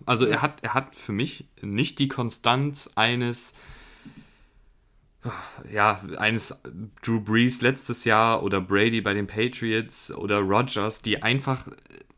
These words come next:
Speaker 1: mechanisch fast schon fünf Yard, sechs Yard, zehn Yard, vier Yard Pässe nehmen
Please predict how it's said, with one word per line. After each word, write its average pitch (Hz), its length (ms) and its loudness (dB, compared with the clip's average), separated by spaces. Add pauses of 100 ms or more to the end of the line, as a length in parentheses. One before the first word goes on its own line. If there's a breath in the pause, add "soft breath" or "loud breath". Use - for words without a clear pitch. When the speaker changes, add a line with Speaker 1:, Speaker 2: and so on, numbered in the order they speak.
(120)
Speaker 1:
mechanisch 143 1040 2
fast - 320 -4
schon 120 380 -4 (520 soft breath)
fünf 123 300 -2
Yard, 104 400 0
sechs 104 320 -2
Yard, 98 400 0 (340)
zehn 117 280 -2
Yard, 95 400 -2 (120)
vier 117 300 0
Yard 95 280 2
Pässe - 280 -6
nehmen 110 480 -2